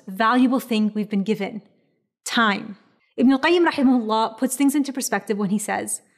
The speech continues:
"Wasting time is worse than death. When you die, you're simply being cut off from this world and the people in it. But when you waste time, you cut yourself off from God and the hereafter." We all know how valuable money is to us. We count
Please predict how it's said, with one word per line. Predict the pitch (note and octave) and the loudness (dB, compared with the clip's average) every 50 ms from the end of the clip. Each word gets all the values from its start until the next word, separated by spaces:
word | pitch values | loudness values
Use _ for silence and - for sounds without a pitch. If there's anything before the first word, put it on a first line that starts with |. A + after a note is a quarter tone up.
| _ _ | _ _
"Wasting | A#3+ A#3+ D4+ E4 E4+ - G4 F#4 | 2 2 2 2 2 0 0 0
time | - - A3+ A3 A3 A3 A3 | 0 0 0 0 0 0 0
is | - G#3 G3 F#3+ - | -2 -4 -6 -4 -4
worse | A3 A3 - | -4 -4 -4
than | - A3 G#3 F#3+ | -4 -2 -2 -2
death. | - G3 G#3 G3+ - _ _ _ _ _ _ _ _ _ _ _ _ _ - | -2 -4 -8 -8 -12 _ _ _ _ _ _ _ _ _ _ _ _ _ -2
When | A#3+ A#3+ C4+ | 2 4 4
you | F4+ G4 | 4 4
die, | E4+ A#3+ G#3 G3+ G#3 A3 B3 C4 - - - - | 4 2 2 2 2 0 0 -4 -6 -10 -12 -8
you're | A#3+ A#3 A#3+ | -4 -2 -2
simply | - - D#4+ D#4+ - F4+ E4+ | 0 2 2 2 2 2 2
being | C4+ C4 C4+ C4 A#3+ | 4 4 4 4 4
cut | - - A3+ G#3 | 2 0 -2 -2
off | G#3 A3 G#3+ - | -2 -2 -2 -4
from | A#3 G#3+ | -4 -4
this | G#3 G3+ - - | -4 -4 -6 -6
world | G#3 G3 G3 G3 G3 - | -6 -4 -4 -4 -4 -4
and | G#3 G3 | -4 -4
the | F#3+ | -4
people | F#3+ - A3 G#3 - G3 - | -4 -8 -10 -10 -10 -10 -12
in | G#3+ F#3 | -10 -12
it. | F#3+ - - _ _ _ _ _ _ _ _ _ _ _ _ _ _ _ - | -12 -14 -16 _ _ _ _ _ _ _ _ _ _ _ _ _ _ _ -2
But | - - B3 | 0 2 4
when | A#3 B3 | 6 6
you | C4+ E4 | 6 6
waste | F4 G4 G4 F4+ - - | 4 2 2 0 -2 -6
time, | - - A3 A3 G#3+ A3 B3+ D4 D#4 C#4+ - - | -6 -4 -2 0 0 0 0 0 -2 -2 -4 -6
you | A#3 A3 A3 | -6 -6 -4
cut | A3+ - D4 - - | -4 -4 -4 -2 -2
yourself | D#4+ - - - A#3+ A3+ G3 - | -2 -2 -2 -2 -4 -4 -2 -2
off | - A3+ A#3+ A#3 - | 0 0 0 -2 -4
from | G#3+ G3+ G#3 | -2 -2 -2
God | G3+ G#3+ G3+ G3+ G#3 G#3 | -2 0 -2 -2 -2 -2
and | G#3+ G3 | -4 -6
the | F#3+ F#3+ | -8 -8
hereafter." | - G3+ G3 - - - - - - - - A#3 - _ _ _ _ _ _ _ _ - | -8 -8 -6 -4 -4 -4 -6 -10 -20 -20 -20 -20 -20 _ _ _ _ _ _ _ _ 2
We | C#4 D#4+ | 4 4
all | F4 F#4 F4+ | 6 6 6
know | D#4 C#4+ D#4 C4+ | 6 6 6 4
how | A3+ B3+ A#3 | 4 2 0
valuable | F#3+ G#3+ G#3 G#3 G#3 G#3+ G#3 G3+ G3 | 2 2 0 0 0 0 -2 -2 -4
money | F#3+ F#3+ G3 G3 F#3+ F#3+ | -2 -2 -2 -2 -4 -4
is | F#3 - - | -4 -6 -6
to | - - | -6 -8
us. | - - - - - - - - _ _ _ _ _ _ | -8 -8 -8 -10 -10 -12 -14 -18 _ _ _ _ _ _
We | A3 A#3+ | -2 -2
count | A#3 - C4 B3+ B3 A#3+ | -2 0 0 0 0 0